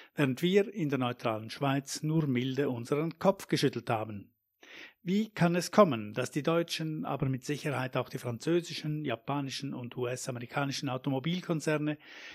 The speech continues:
jene Dieselabgaswerte nicht einhalten, welche sie selber über ihre teuren Lobbyisten den Umweltbehörden aller Länder untergejubelt haben? Das ist doch absurd.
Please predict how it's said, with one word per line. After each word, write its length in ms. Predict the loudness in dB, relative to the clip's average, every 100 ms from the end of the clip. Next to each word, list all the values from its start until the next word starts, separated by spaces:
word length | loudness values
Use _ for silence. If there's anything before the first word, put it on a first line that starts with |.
| -12 4
jene 320 | 6 6 2
Dieselabgaswerte 1300 | 2 0 2 2 0 0 2 2 2 0 0 0
nicht 200 | -4 -2
einhalten, 640 | -2 0 0 -2 -4 -8 -6
welche 300 | -4 0 2
sie 160 | 2 2
selber 420 | 4 4 4 2 0
über 300 | 2 4 4
ihre 300 | 4 2 2
teuren 400 | 2 4 2 2
Lobbyisten 760 | 0 0 -2 -4 -6 -8 -4
den 180 | -4 -2
Umweltbehörden 880 | -4 -2 -2 -4 -2 0 0 0 -2
aller 220 | -2 0
Länder 320 | 0 0 -2
untergejubelt 680 | -2 -2 2 4 6 4 2
haben? 400 | 4 4 0 -6 _ _ _ _ _ -20 _ -4
Das 280 | -2 0 0
ist 260 | 0 0
doch 160 | 0 2
absurd. 560 | -2 2 2 2 -4